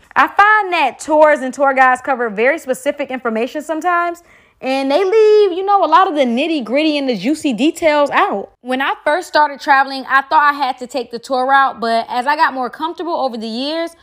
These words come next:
a group tour is probably, you know, never my first choice unless I'm in a crunch for time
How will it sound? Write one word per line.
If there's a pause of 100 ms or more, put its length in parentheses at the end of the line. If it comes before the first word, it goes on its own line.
(200)
a
group
tour
is
probably,
you
know,
never
my
first
choice
unless
I'm
in
a
crunch
for
time